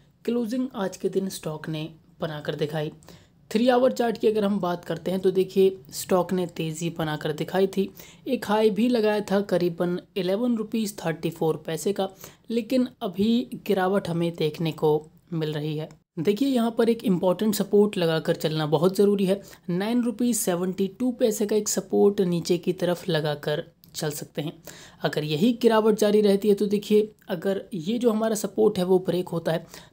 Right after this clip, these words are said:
तो और निचले लेवल्स भी देखने को मिल सकते हैं और नौ रुपये तक भी गिरावट देखने को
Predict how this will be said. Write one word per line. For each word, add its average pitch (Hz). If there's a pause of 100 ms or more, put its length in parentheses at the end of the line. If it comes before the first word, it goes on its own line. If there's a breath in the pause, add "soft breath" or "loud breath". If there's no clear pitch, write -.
तो 202 (140)
और 233
निचले 220
लेवल्स 190
भी 196
देखने 160
को 156
मिल 160
सकते 180
हैं 180 (360 loud breath)
और 220
नौ 214
रुपये 240
तक 220
भी 214 (100)
गिरावट 180 (180)
देखने 160
को 156